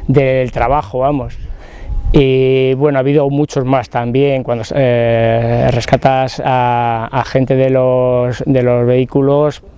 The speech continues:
igual, eh, sobre todo cuando, cuando las cosas salen bien, pues, eh, te llena, te,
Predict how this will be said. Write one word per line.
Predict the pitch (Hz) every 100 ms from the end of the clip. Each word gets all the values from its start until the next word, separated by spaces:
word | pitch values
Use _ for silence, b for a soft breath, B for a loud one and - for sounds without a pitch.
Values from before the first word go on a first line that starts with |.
| - -
igual, | 117 113 123 117 110
eh, | 120 120 117 117 117
sobre | - 113
todo | 110 131 131
cuando, | 135 135 131 127 B B B B B B -
cuando | 143 135 135
las | 135 -
cosas | 143 127 131
salen | 139 135 131 127
bien, | 131 139 147 151 143
pues, | 139 127 120 120 117 -
eh, | 123 117 -
te | 120
llena, | 127 123 110 110 107
te, | 120 113 113 113 110